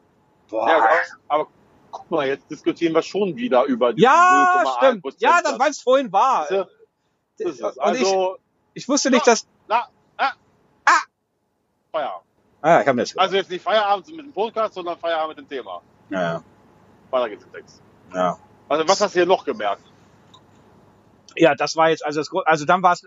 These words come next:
Speaker 1: wir sollten mal wieder eine Challenge machen. Äh, da, da sind wir gerade von abgekommen. Äh,
Speaker 2: Ja.
Speaker 1: Scha-, scharfes, saures, also quasi unser Let's Drink. Äh, werden wir auch machen. Haben wir so geplant, wir,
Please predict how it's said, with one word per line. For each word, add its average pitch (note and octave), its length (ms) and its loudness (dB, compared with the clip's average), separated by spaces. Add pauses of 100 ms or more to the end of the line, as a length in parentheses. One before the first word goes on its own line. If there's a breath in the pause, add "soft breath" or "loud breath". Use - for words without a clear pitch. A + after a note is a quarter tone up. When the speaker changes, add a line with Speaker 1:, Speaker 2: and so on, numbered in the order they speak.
Speaker 1:
wir D#3 180 -10
sollten F3 180 -4
mal E3 100 -4
wieder D#3+ 100 -2
eine D#3 120 -8
Challenge G3 420 0
machen. F#3+ 420 0 (560)
Äh, D3 80 2
da, D3+ 420 4 (180)
da D#3 340 2
sind D#3+ 100 -8
wir D#3 60 -2
gerade D3 140 -2
von D3+ 100 -12
abgekommen. D#3+ 640 -2 (400)
Äh, C#3 100 -2
Speaker 2:
Ja. C#3 220 2
Speaker 1:
Scha-, B2 340 0
scharfes, D#3 400 0
saures, D#3+ 400 0
also C#3 160 -6
quasi D3 360 2
unser C#3 200 -2
Let's C3 260 -2
Drink. A2+ 360 -8 (600)
Äh, B2+ 500 4 (160)
werden F3 300 2
wir D#3+ 140 -2
auch C3+ 100 -4
machen. A#3 500 -2 (580)
Haben F3 160 2
wir F3+ 80 2
so D3+ 120 -2
geplant, D3+ 600 2
wir, D#3 280 0